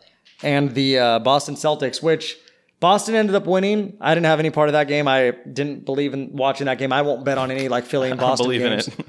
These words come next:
Speaker 2: <laughs>
Speaker 1: But, uh, I did find out today, I didn't know this, Gordon Hayward out about four weeks.
Speaker 2: Yeah, he got hurt late in that game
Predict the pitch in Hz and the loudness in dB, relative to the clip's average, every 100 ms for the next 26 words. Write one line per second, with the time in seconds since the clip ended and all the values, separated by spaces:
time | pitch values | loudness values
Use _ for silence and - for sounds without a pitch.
0 | - - - - - - 160 165 151 139 | -14 -18 -16 -16 -16 -6 0 4 4 4
1 | 135 123 156 131 185 190 196 160 147 160 | 2 2 0 2 0 2 0 2 2 2
2 | 175 143 165 175 113 160 180 147 240 170 | 2 2 2 0 0 0 2 0 2 2
3 | 127 135 123 120 156 147 151 190 - - | 2 2 0 -2 0 2 2 0 -4 -12
4 | - 123 123 120 143 156 139 139 120 - | -12 -2 0 2 2 2 2 0 -4 -12
5 | 110 117 139 139 117 107 104 110 110 107 | -2 0 0 -2 -2 -2 0 0 0 -2
6 | 107 | -8